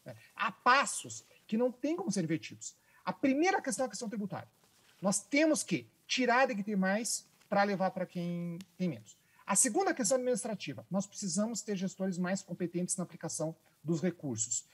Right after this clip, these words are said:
porque a gente tem um problema realmente estrutural de competência. O terceiro problema, a questão da corrupção, do desvio, da, dos gastos mal feitos.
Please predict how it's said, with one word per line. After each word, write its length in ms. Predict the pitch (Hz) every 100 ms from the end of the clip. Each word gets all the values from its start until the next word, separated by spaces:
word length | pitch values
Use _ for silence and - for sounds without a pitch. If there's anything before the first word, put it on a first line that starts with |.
| _
porque 180 | - 151
a 20 |
gente 180 | 151 151
tem 200 | - 151
um 60 | 190
problema 320 | 196 156 165
realmente 220 | 160 156
estrutural 280 | - - 156
de 60 | 151
competência. 520 | 170 170 113 107 - _ _ -
O 100 | 214
terceiro 540 | 269 247 - 339 381
problema, 540 | 262 196 202 226 254 254
a 80 | 185
questão 220 | 185 190
da 60 |
corrupção, 520 | 196 202 - 165 131 107
do 120 | 143
desvio, 580 | 156 185 139 185 156 110 - _ -
da, 240 | 135 175
dos 480 | 165 165 185 156 - 135 -
gastos 440 | 180 214 - 180
mal 220 | 170 190
feitos. 500 | 196 170 110 110 -